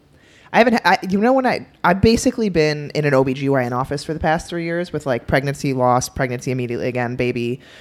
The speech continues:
follow-ups, all of that. So, like, they ask me if I have a primary, and I'm like, "Mm, not for a few years," 'cause I've basically been dealing with my O B G Y N, which did my blood work. Um, but I'm very excited 'cause I haven't had, like, not immediately postpartum or pregnant blood work in a very long time.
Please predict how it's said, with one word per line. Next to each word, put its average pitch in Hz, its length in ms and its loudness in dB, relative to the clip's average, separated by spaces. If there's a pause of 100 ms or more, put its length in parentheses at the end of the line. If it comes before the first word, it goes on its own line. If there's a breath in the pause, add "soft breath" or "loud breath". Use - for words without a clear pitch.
(140 loud breath)
follow-ups, 127 560 6
all 117 160 0
of 104 80 -6
that. 123 300 0
So, 143 180 2
like, 123 300 -2
they 139 120 4
ask 135 240 2
me 127 80 -2
if 131 120 -4
I 127 60 2
have 135 140 0
a 117 40 -4
primary, 135 420 -2
and 147 100 -2
I'm 143 60 -4
like, 135 260 -4
"Mm, 320 760 -6
not 349 200 -6
for 320 140 -6
a 294 60 -4
few 285 160 -2
years," 170 320 0
'cause - 100 -12
I've 185 140 -2
basically 180 320 -4
been 175 100 -6
dealing 165 300 -4
with 185 100 -4
my 165 80 0
O 160 60 2
B 160 80 0
G 170 100 0
Y 160 140 4
N, 131 80 0
which 147 180 -4
did 190 140 4
my 175 100 8
blood 127 200 2
work. - 260 -6 (320 loud breath)
Um, 151 180 2
but 165 80 2
I'm 185 100 4
very 202 220 8
excited 139 380 2
'cause - 100 -4
I 135 60 4
haven't 151 300 0
had, 139 280 0
like, 127 320 -2 (580 soft breath)
not 156 440 4
immediately 139 480 0
postpartum 131 720 2
or 131 120 0
pregnant 127 440 -4
blood 113 160 -2
work 139 220 0
in 185 40 0
a 180 60 -2
very 190 180 4
long 208 220 2
time. 240 400 -4